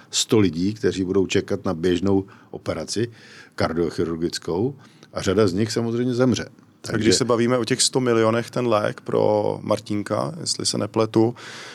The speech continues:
Speaker 2: eh, narážíte na to třeba?
Speaker 1: Třeba
Speaker 2: Protože zase,
Speaker 1: tře-
Speaker 2: pane profesore, pro mě, jako když vnímám, kolik peněz je v tom zdravotnickém systému, tak to, že se lidé skládají, což je úžasná myšlenka a vlastně úžasný čin, tak já bych si vlastně říkal, vzhledem k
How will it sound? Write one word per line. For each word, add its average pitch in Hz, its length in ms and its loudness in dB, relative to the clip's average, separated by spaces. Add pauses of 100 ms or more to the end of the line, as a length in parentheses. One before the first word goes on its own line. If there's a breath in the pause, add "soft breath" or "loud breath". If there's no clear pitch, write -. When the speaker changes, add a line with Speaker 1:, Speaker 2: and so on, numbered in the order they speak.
(140 loud breath)
Speaker 2:
eh, - 40 -6 (840)
narážíte 131 500 2
na 127 120 0
to 214 140 0
třeba? - 360 0
Speaker 1:
Třeba - 200 -8 (240)
Speaker 2:
Protože 160 100 4
zase, 156 220 2
Speaker 1:
tře- 156 60 -2
Speaker 2:
pane 156 160 4
profesore, 156 440 2
pro 139 220 4
mě, 139 140 4
jako 143 240 2
když 131 180 0
vnímám, 123 360 2
kolik 135 260 0
peněz 143 460 4
je 110 60 2
v - 80 -4
tom 110 160 -2
zdravotnickém 107 600 0
systému, 98 540 0
tak - 160 -8
to, 95 100 -4
že 101 100 -2
se 120 160 2
lidé 110 280 4
skládají, 107 600 2
což - 220 -4
je 110 140 2 (300 soft breath)
úžasná 107 460 2
myšlenka 104 460 -2
a 113 40 4
vlastně - 240 0
úžasný 110 460 0
čin, 107 320 0 (680 loud breath)
tak - 180 -4
já 98 120 4
bych 98 120 0
si - 100 0
vlastně 101 260 0
říkal, 104 340 2
vzhledem 101 300 0
k - 140 -14